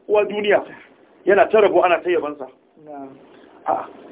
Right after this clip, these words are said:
Speaker 1: ya kamata a ce mutanen unguwanka su shaida tukuna.
Speaker 2: Hmm.
Speaker 1: Su tabbatar kai mutum ne mai aikin alkhairi.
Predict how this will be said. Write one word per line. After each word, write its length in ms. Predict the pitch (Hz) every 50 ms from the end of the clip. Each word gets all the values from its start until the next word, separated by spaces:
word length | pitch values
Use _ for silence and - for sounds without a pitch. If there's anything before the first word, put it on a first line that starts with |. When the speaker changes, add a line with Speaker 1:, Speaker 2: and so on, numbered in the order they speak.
| - - -
Speaker 1:
ya 160 | 151 180 190
kamata 300 | - - 180 185 - -
a 40 | - -
ce 120 | - 175
mutanen 460 | 160 151 202 196 180 160 147 175 180 175
unguwanka 460 | 160 147 139 156 175 180 175 165 143
su 60 | 139
shaida 340 | 127 - 180 175 - 147 143
tukuna. 360 | - 139 - 143 131 131 123 - - _
Speaker 2:
Hmm. 400 | 160 160 156 147 135 127 120 - -
Speaker 1:
Su 60 | 131 -
tabbatar 440 | 170 185 190 196 180 190 170 165 -
kai 120 | 226 226 233
mutum 240 | 196 185 190 190 185
ne 100 | 175 175
mai 100 | 170 147
aikin 260 | 147 170 170 170 160
alkhairi. 380 | 135 123 - 151 147 143 127